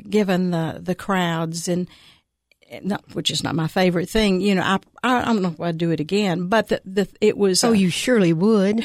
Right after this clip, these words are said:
Speaker 1: well, you know, witnessing history is just a,
Speaker 2: Yeah.
Speaker 1: you're witnessing history, and that is
Speaker 2: Absolutely.
Speaker 1: that is quite an honor, quite an honor.
Speaker 2: Absolutely.
Speaker 1: Yeah.
Speaker 2: Like I said, I'm proud to know ya.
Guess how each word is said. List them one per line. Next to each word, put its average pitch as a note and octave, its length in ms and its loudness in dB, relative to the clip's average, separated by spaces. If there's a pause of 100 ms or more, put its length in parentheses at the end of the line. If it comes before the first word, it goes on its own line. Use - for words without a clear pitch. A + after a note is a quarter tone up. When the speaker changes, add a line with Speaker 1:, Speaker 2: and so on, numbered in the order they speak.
(140)
Speaker 1:
well, D#4+ 220 2
you D4 160 6
know, G#3 120 4
witnessing G#3 480 2
history - 580 -2
is E3+ 260 -4
just - 300 -4
a, - 20 2
Speaker 2:
Yeah. D4+ 540 -2 (100)
Speaker 1:
you're G#3 220 2
witnessing G#3+ 500 0
history, - 460 -6
and G3+ 180 2
that A3 180 4
is F#3+ 220 2
Speaker 2:
Absolutely. E3+ 640 -4 (120)
Speaker 1:
that F#3+ 200 -2
is F3+ 220 -2
quite E3+ 260 -8
an D#3+ 100 -8
honor, D#3+ 440 -12 (140)
quite E3+ 260 -12
an E3+ 100 -14
honor. - 160 -8
Speaker 2:
Absolutely. G3+ 800 -10 (160)
Speaker 1:
Yeah. G#3 160 -6
Speaker 2:
Like E3 200 -4
I D#3 60 -8
said, G3+ 320 -4
I'm F#3 160 -2
proud D3 300 -6
to D3 100 -10
know F#3 220 -2
ya. F#3+ 160 -6